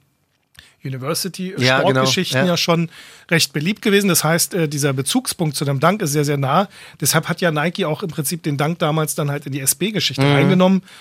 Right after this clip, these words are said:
Speaker 1: um sozusagen diesen, äh, diese D N A von Nike in den Skateboard-Bereich zu bringen.
Speaker 2: Ja. Was zweitausend, also ein paar, paar Jahre später wirklich brutal funktioniert.
Speaker 1: Ja, das hat ja am Anfang
Speaker 2: Hat
Speaker 1: auch
Speaker 2: ein bisschen
Speaker 1: super
Speaker 2: gedauert.
Speaker 1: funktioniert und es war halt aber so, ähm,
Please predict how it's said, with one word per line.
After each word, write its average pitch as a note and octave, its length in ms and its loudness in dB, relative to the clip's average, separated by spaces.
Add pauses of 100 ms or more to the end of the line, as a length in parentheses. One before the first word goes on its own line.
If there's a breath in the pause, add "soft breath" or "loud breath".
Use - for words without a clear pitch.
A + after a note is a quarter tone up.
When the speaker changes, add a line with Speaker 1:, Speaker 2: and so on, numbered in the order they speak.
(260 loud breath)
Speaker 1:
um G3+ 220 6
sozusagen E3 600 0
diesen, D3+ 440 -4
äh, C#3+ 260 -2
diese C3+ 220 -6
D C#3+ 160 0
N C#3 120 -2
A D3 180 -2
von E3 200 -4
Nike F3+ 420 -4
in D#3+ 160 -6
den D3+ 100 -4
Skateboard-Bereich C3+ 800 -6
zu C3 140 -8
bringen. D#3 340 -2
Speaker 2:
Ja. C#3 220 0 (560 loud breath)
Was A#2+ 140 0
zweitausend, D3+ 640 2
also C3 200 0
ein C3 100 -8
paar, D#3 400 4
paar - 320 0
Jahre E3 420 4
später F3 480 2
wirklich G3+ 380 0
brutal F#3 480 0
funktioniert. - 640 -8 (160)
Speaker 1:
Ja, G3 340 0
das - 140 2
hat - 100 6
ja A3 80 6
am F#3+ 80 2
Anfang A3+ 300 2
Speaker 2:
Hat B3+ 80 4
Speaker 1:
auch B3 80 2
Speaker 2:
ein F#3+ 80 -2
bisschen G#3+ 140 4
Speaker 1:
super A3 120 6
Speaker 2:
gedauert. G#3+ 220 6
Speaker 1:
funktioniert G3 480 4
und G#3 100 0
es F3 120 -2
war G3 160 6
halt G3 180 2
aber G3 180 4
so, F#3+ 380 2
ähm, F3 260 -2